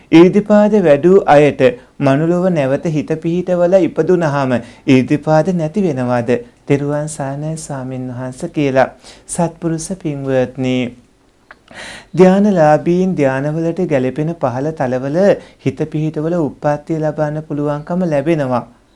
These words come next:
හැබැයි ඒ උප්පත්තිය ලබනකොට ඒ අයට ඒ භූමියට අදාළ විපාක විඥාන තමයි ලැබෙන්නේ. අපි කියමු ති හේතුක, අ,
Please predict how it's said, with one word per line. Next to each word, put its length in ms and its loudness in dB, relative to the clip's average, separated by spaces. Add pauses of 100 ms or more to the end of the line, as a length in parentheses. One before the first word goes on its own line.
(480)
හැබැයි 500 4
ඒ 40 6
උප්පත්තිය 760 2
ලබනකොට 640 -2 (520)
ඒ 240 4
අයට 260 0
ඒ 220 0
භූමියට 560 0 (140)
අදාළ 520 0
විපාක 500 0
විඥාන 520 -2
තමයි 360 -2
ලැබෙන්නේ. 540 0 (420)
අපි 260 0
කියමු 320 -2
ති 200 -4
හේතුක, 460 -4
අ, 640 2